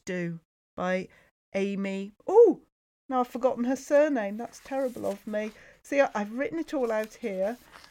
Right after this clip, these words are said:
So I'm so mentally not strong that I haven't written <laughs> her name out properly, and now I'm getting all these pieces of paper. Amy Morin. There we go. I'd written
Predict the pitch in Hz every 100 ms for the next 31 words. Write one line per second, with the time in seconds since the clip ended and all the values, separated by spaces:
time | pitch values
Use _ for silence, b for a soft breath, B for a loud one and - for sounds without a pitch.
0 | - 277 240 247 240 - 294 269 269 254
1 | - 240 233 240 - - 233 202 175 185
2 | 202 208 226 233 - 208 - 202 - _
3 | - 320 427 - 494 523 453 440 - -
4 | 320 302 285 269 294 285 269 254 240 226
5 | 226 247 - 233 - - 233 - 233 247
6 | 196 B B B B - 330 381 381 349
7 | 262 311 277 208 175 - B B 277 302
8 | 277 269 233 - 254 285 285 330